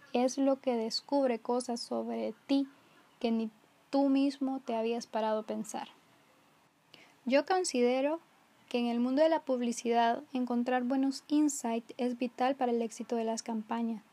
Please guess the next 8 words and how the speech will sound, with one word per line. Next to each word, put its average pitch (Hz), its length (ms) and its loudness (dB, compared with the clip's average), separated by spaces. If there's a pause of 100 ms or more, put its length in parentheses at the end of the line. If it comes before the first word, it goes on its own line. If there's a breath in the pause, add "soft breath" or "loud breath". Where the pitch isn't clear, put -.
(440 loud breath)
Es 240 260 0
ver 254 200 2 (340)
como 226 260 0
una 240 240 2
verdadera 233 540 0
revelación 226 560 -2
del 220 160 -4 (280)
consumidor, 220 680 -4